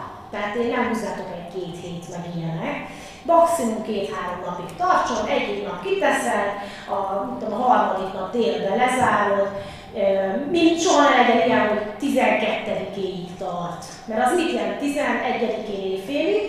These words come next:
vagy tizenkettedikén éjfélig, vagy tizenkettedikén délig? Ö, egy, na, a H G Golden Globe versenyen szokták elkövetni azt, hogy kiírják, hogy huszadikáig tart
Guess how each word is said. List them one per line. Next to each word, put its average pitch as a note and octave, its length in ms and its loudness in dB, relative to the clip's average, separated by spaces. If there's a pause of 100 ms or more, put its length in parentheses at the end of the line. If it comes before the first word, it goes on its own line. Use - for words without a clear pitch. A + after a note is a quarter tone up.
(340)
vagy A3+ 200 2
tizenkettedikén B3 1040 0
éjfélig, D4 380 2
vagy G#3+ 220 -2
tizenkettedikén A3 840 -2
délig? G3+ 680 0 (640)
Ö, A#3+ 80 4 (500)
egy, A#3 120 -2 (200)
na, E4 380 2
a - 120 6
H - 40 4 (300)
G G#3+ 260 0
Golden G3+ 360 4
Globe F#3+ 300 0
versenyen F#3+ 540 -2
szokták - 360 -2 (160)
elkövetni F#3 500 -6 (140)
azt, - 200 2
hogy C4+ 200 0
kiírják, G#3+ 640 -2
hogy F#3+ 180 0
huszadikáig F3+ 840 -4
tart F#3 340 -6